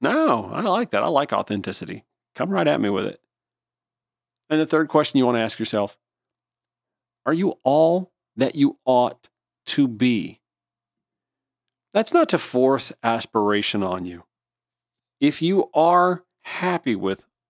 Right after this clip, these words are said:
all that you are, and you aren't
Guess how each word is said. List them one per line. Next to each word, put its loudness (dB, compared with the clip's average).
all 4
that 0
you 2
are, -8
and 4
you 4
aren't 0